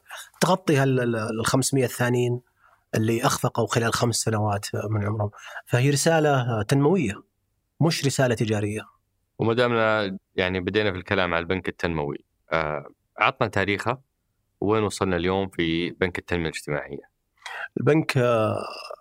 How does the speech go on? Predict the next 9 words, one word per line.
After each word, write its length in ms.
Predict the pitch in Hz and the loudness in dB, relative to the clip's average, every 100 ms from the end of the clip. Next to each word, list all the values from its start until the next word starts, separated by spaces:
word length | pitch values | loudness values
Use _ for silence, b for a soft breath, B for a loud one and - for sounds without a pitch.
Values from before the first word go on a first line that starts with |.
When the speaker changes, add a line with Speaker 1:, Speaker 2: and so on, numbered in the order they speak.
| _ 156 | _ -2
Speaker 1:
أسس 440 | 143 - 160 - | 0 0 -2 -4
في 200 | - 131 | -4 -2
عهد 260 | 110 120 123 | -2 -2 0
الملك 280 | 120 120 - | 0 -2 0
فيصل، 340 | 139 131 113 | -2 0 -2
الله 160 | 101 95 | -2 -2
يغفر 220 | 98 107 | -4 -2
له 120 | 101 | 0
ويرحمه، 500 | 104 107 - 107 | -2 -2 -2 -2